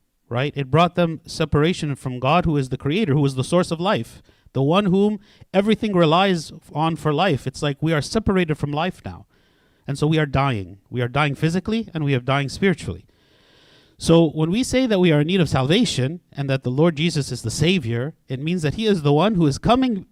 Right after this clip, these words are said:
into the world that he made in order to rescue us from this poison,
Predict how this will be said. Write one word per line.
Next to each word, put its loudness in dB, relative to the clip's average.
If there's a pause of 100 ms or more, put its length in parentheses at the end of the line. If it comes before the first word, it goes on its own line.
(120)
into 2
the 4
world 2 (560)
that -4
he 0
made -2 (340)
in -4
order 2
to 2
rescue 2
us 0
from -4
this -4
poison, -6